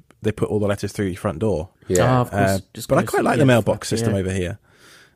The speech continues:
Speaker 1: Um, so may-, maybe some kind of a sensor in there that detects that the mail is
Speaker 3: Mm.
Speaker 1: open.
Speaker 3: I've got a vibration sensor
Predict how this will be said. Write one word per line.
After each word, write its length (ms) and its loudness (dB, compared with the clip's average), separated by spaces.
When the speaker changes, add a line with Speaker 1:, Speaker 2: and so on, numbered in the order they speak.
Speaker 1:
Um, 400 -2
so 100 -6
may-, 200 4
maybe 380 2
some 220 0
kind 240 2
of 60 0
a 60 -2
sensor 460 -2
in 120 0
there 200 2
that 300 -6
detects 540 -6
that 280 -2
the 160 -8
mail 340 -2
is 340 -8
Speaker 3:
Mm. 120 0
Speaker 1:
open. 360 -4
Speaker 3:
I've 80 0
got 100 4
a 300 6
vibration 600 2
sensor 460 0